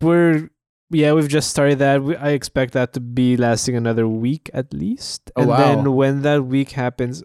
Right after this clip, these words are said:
Speaker 1: so, okay, I know I'm just rambling
Speaker 2: So about the kids,
Speaker 1: here
Speaker 2: what are they
Speaker 1: now.
Speaker 2: doing?
Speaker 1: Oh, that's the most interesting, well, that's not interesting, but that's the most fortunate part. The kids right now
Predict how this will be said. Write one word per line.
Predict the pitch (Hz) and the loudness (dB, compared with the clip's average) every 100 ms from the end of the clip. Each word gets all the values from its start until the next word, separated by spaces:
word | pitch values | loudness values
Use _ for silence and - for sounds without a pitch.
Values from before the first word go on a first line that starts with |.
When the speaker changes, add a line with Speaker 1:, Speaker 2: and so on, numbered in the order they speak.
| - | -8
Speaker 1:
so, | - 175 175 165 156 _ _ _ _ - | 0 2 2 0 -2 _ _ _ _ -6
okay, | 262 - 120 117 120 - | -6 -2 -2 -2 -6 -6
I | 190 | -2
know | 226 | 2
I'm | 202 | 2
just | 160 139 | 2 0
rambling | 123 117 | -2 0
Speaker 2:
So | 208 | 2
about | 254 | 2
the | 226 | 0
kids, | 123 175 120 | 2 2 2
Speaker 1:
here | 151 | 2
Speaker 2:
what | 165 | 2
are | |
they | 147 | 2
Speaker 1:
now. | |
Speaker 2:
doing? | 147 151 113 107 - _ _ _ _ - _ _ | 2 2 0 -4 -10 _ _ _ _ -20 _ _
Speaker 1:
Oh, | 214 233 - - _ | 0 0 -2 -12 _
that's | 226 269 | -2 -2
the | - | -2
most | 202 190 - | 0 0 0
interesting, | 165 156 - 127 - - | -4 -4 -6 -6 -8 -8
well, | 131 104 | -4 -4
that's | 98 101 - | -4 -6 -6
not | 104 | -6
interesting, | 101 104 - 98 98 | -6 -8 -8 -10 -6
but | 110 | -2
that's | 139 - | -2 -2
the | 156 160 | -2 0
most | 151 147 147 139 - _ - - | 0 0 -2 -2 -8 _ -20 -18
fortunate | - 170 156 - 147 135 _ | -4 0 0 -2 -2 -4 _
part. | - 139 113 _ - | -8 -6 -6 _ -14
The | 139 143 | -12 -12
kids | - - 277 214 180 175 - - _ | -8 0 2 2 -2 -12 -12 -12 _
right | 151 147 147 | -2 -2 -2
now | 135 147 135 120 | -4 -2 -2 -4